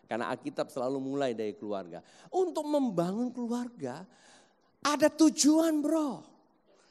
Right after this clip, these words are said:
Bangun keluarga ada tujuan. Tidak sembarangan. Jangan ketemu di pohon kegelapan,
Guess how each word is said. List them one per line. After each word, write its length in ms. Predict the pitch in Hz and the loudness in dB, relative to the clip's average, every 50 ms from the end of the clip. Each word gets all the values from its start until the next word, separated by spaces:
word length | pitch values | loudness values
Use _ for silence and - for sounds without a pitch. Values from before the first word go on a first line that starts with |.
| - - _ | -20 -20 _
Bangun 640 | - 175 254 277 302 302 311 311 311 320 320 294 - - - | 0 4 6 6 6 6 4 4 4 2 2 0 -2 -6 -6
keluarga 560 | - 285 294 285 285 285 240 254 247 - - | 4 6 6 8 8 6 4 2 0 0 -2
ada 160 | 254 254 277 | 0 2 2
tujuan. 760 | 269 277 294 294 254 190 - 262 302 320 330 302 262 208 - - - - _ _ _ _ _ _ _ _ _ _ _ _ _ _ _ _ _ _ _ _ _ _ _ _ _ _ _ _ _ _ _ _ _ _ _ | 2 2 2 0 0 2 2 2 4 4 4 4 2 2 -6 -14 -18 -20 _ _ _ _ _ _ _ _ _ _ _ _ _ _ _ _ _ _ _ _ _ _ _ _ _ _ _ _ _ _ _ _ _ _ _
Tidak 240 | 311 349 349 330 311 | 2 4 6 4 4
sembarangan. 1120 | - 330 330 311 294 285 302 302 294 302 311 330 370 370 370 370 370 403 381 294 233 196 - - - - _ _ _ _ _ _ _ _ _ _ _ _ _ _ _ _ _ _ | 4 2 2 2 4 6 6 6 6 6 6 4 4 4 2 2 2 2 2 0 0 -2 -8 -14 -20 -20 _ _ _ _ _ _ _ _ _ _ _ _ _ _ _ _ _ _
Jangan 320 | - - 233 294 339 349 339 277 | 4 6 6 8 8 6 6 6
ketemu 380 | 320 - - 294 277 277 285 302 | 2 6 6 6 8 8 8 8
di 140 | 294 254 262 - | 8 6 4 6
pohon 420 | 262 262 240 214 220 247 254 254 254 233 233 240 - - _ _ _ _ _ | 8 8 8 8 8 6 4 4 2 -4 -6 -10 -16 -20 _ _ _ _ _
kegelapan, 720 | 185 220 208 185 226 226 233 233 233 233 247 247 247 226 | 2 2 4 4 4 6 6 4 4 4 2 2 2 -2